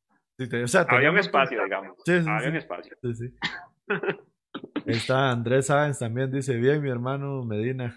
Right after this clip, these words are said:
Speaker 1: Conoce ahí.
Speaker 2: Ah,
Speaker 1: También
Speaker 2: qué bien
Speaker 1: saludos.
Speaker 2: Sáenz, ma, está con pic. <laughs>
Speaker 1: Buena nota, ma. Muchas gracias ahí a la gente que, que se está conectando. Es el, esa es la que promete, la verdad. Más,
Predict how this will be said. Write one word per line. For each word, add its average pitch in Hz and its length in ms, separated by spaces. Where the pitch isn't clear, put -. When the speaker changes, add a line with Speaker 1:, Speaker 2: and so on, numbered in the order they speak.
Speaker 1:
Conoce 113 360
ahí. 113 240
Speaker 2:
Ah, 220 340
Speaker 1:
También 208 120
Speaker 2:
qué 190 80
bien 190 180
Speaker 1:
saludos. 185 40
Speaker 2:
Sáenz, 175 360
ma, 117 120
está 120 440
con 104 220
pic. 110 180
<laughs> - 720
Speaker 1:
Buena 120 300
nota, 113 340
ma. 104 220
Muchas 113 300
gracias 117 360
ahí 110 120
a 117 40
la 113 120
gente 110 340
que, 104 160
que 117 100
se 110 100
está 110 240
conectando. 113 580
Es 107 80
el, 110 280
esa 123 180
es 123 60
la 131 100
que 135 120
promete, 113 480
la 104 120
verdad. 101 340
Más, 165 480